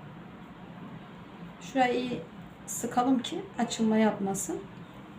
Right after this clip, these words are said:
Tekrar şöyle üzerinden geçeyim. Şimdi kapatmasını göstereyim. Şu şekilde çeviriyoruz. Bakın şöyle eşitleyelim.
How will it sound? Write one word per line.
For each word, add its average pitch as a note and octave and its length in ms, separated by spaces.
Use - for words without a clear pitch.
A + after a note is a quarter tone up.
Tekrar F#3+ 340
şöyle G3+ 320
üzerinden F#3+ 580
geçeyim. A3+ 440
Şimdi A3+ 260
kapatmasını G#3+ 600
göstereyim. G3+ 440
Şu - 120
şekilde G3 460
çeviriyoruz. A#3 600
Bakın A#3 400
şöyle A3 320
eşitleyelim. A3 600